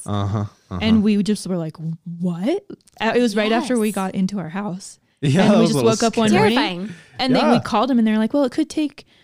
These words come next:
Speaker 2: s-, three months. It could take six months. Who knows?" And honestly, we don't know why you got your monetization turned off. You did something wrong and it may never come back, but it
Speaker 3: Someone
Speaker 2: may.
Speaker 3: was having a bad day and they were just
Speaker 1: It's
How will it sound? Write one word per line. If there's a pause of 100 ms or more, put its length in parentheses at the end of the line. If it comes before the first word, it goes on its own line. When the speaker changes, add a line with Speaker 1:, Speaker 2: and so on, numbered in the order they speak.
(260)
Speaker 2:
s-,
three
months.
It
could
take
six
months.
Who
knows?"
And
honestly,
we
don't
know
why
you
got
your
monetization
turned
off.
You
did
something
wrong (560)
and (300)
it
may
never
come
back,
but
it
Speaker 3:
Someone
Speaker 2:
may.
Speaker 3:
was
having
a
bad
day
and
they
were
just
Speaker 1:
It's